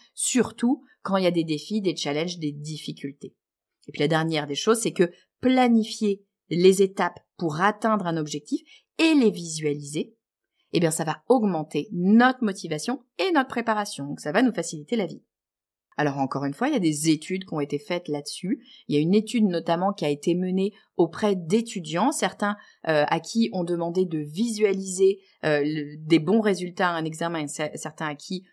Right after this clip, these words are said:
on ne leur demandait pas de le faire. Et le résultat, c'est que les étudiants qui visualisaient le processus de préparation à un examen, eh ben, ils obtenaient de meilleurs résultats. Ils n'avaient pas plus révisé, ils avaient juste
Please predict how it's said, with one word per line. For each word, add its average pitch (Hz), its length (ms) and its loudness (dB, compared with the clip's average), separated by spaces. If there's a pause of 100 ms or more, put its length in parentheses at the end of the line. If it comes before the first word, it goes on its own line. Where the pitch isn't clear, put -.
(100)
on 151 60 -4
ne 151 120 2
leur 139 200 -2
demandait 165 400 4
pas 143 140 -6
de 135 100 -8
le 143 60 -10
faire. 262 200 -4 (240)
Et 180 280 4
le 190 120 2
résultat, 147 580 -2 (220)
c'est 165 220 -2
que 165 140 -2
les 165 300 2
étudiants 170 380 -4
qui 143 200 -10
visualisaient 156 580 -4
le 139 100 -6
processus 233 680 -2
de 170 100 -4
préparation 156 720 -8
à 147 100 -6
un 147 140 -4
examen, 147 460 -6 (240)
eh 156 60 -2
ben, 175 100 -2
ils 160 100 -6
obtenaient 147 400 -6
de 165 140 -4
meilleurs 147 360 -2
résultats. 156 500 -6 (260)
Ils 160 160 2
n'avaient 151 280 2
pas 185 380 2 (320)
plus 247 520 6
révisé, 156 560 -2
ils 190 140 -6
avaient 156 160 0
juste 190 280 -4